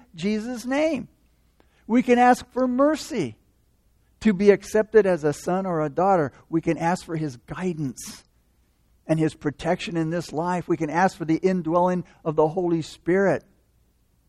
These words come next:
We can ask for the Spirit's help and for blessing and, and the Spirit's blessing in ministry. We can ask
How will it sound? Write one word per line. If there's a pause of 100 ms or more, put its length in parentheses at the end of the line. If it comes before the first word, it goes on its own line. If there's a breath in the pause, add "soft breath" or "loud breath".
(300)
We
can
ask
for
the
Spirit's
help (160 soft breath)
and
for
blessing
and,
and
the
Spirit's
blessing
in
ministry. (520)
We
can
ask